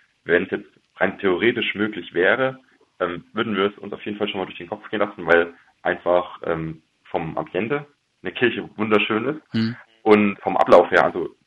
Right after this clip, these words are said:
Speaker 1: so eine normale Trauung läuft ja relativ schnell ab und ist ja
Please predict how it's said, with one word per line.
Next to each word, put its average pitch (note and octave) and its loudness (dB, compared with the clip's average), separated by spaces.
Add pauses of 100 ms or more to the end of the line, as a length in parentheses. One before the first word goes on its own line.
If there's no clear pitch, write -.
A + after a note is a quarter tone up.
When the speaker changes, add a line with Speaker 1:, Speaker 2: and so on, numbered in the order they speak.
(140)
Speaker 1:
so G#2+ -6
eine F2 4
normale E2+ 4
Trauung G#2+ 2
läuft G2+ 0
ja F2+ -2
relativ E2+ 0 (200)
schnell F2+ 4
ab F2 6
und E2+ -8
ist D#2+ -10
ja E2+ 2